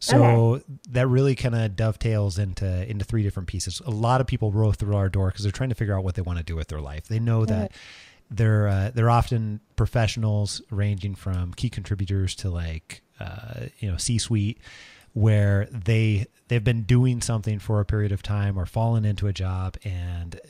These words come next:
Speaker 1: you know, something's happened in the last eighteen months. They, they wanna do something different. So we help them identify what that is in a lot of cases
Speaker 2: Mm-hmm.
Speaker 1: and make those career changes. So we either help them make, uh, big job changes or start businesses.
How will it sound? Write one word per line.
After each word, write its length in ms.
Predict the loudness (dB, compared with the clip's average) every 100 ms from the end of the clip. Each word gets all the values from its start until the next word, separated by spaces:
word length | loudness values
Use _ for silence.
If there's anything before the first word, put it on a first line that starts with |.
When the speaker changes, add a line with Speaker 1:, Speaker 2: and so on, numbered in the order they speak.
| -16
Speaker 1:
you 80 | -8
know, 40 | -4
something's 340 | -2 -2 -2
happened 240 | -2 -2
in 40 | -4
the 60 | -4
last 180 | -4 -4
eighteen 260 | -6 -8
months. 260 | -6 -6 -6
They, 140 | -8 -8 -10 -6
they 80 | -4
wanna 340 | -2 0 -2
do 160 | 0 -2
something 280 | -4 -6 -8
different. 240 | -10 -4
So 80 | 0
we 160 | 2 2
help 340 | 2 2 0
them 280 | 2 2 0 0
identify 480 | 2 2 2 2 2
what 180 | 2
that 160 | -2 -2
is 200 | 0 0
in 60 | -2
a 80 | -4
lot 180 | -4
of 60 | -6
cases 420 | -6 -8 -6 -8 -12 -20 0
Speaker 2:
Mm-hmm. 120 | 8 8
Speaker 1:
and 220 | 8 4
make 400 | 2 2 -2 -4
those 200 | -2 -2
career 180 | -2 -4
changes. 360 | -4 -8 -8
So 100 | -2
we 80 | 0
either 140 | 2 2
help 200 | 2 0
them 280 | -2 -4 -10 _ -8
make, 320 | -2 -2 -2
uh, 200 | -6 -8 -4
big 200 | -2 -2
job 260 | -2 -2 -4
changes 380 | -6 -4 -6 -2
or 240 | 2 4 4
start 300 | 0 -4 -4
businesses. 580 | -8 -8 -14 -12 -14